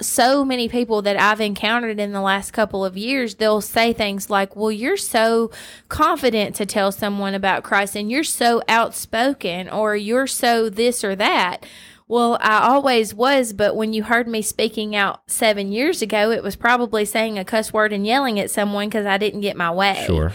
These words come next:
Speaker 2: yeah.
Speaker 1: And so now it's just turned. The purpose has changed. And so never think that once you realize your purpose and you realize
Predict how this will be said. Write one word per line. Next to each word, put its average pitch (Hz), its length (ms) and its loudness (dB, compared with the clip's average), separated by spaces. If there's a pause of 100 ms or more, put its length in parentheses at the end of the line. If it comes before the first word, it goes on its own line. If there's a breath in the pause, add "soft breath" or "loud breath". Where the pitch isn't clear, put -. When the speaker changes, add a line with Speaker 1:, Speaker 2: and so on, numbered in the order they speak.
Speaker 2:
yeah. 69 260 -2
Speaker 1:
And 233 220 4
so 226 280 4
now 247 380 4
it's 220 180 0
just 226 320 -2
turned. 208 600 0
The 208 100 0
purpose 240 540 0
has 208 240 -6
changed. 208 580 -6
And 214 220 0
so 214 440 2
never 247 400 2
think 226 540 -4
that 196 480 2 (360 loud breath)
once 233 360 -2
you 240 180 2
realize 202 560 2
your 180 100 -2
purpose 185 480 -4
and 196 200 -4
you 196 120 -6
realize 190 840 0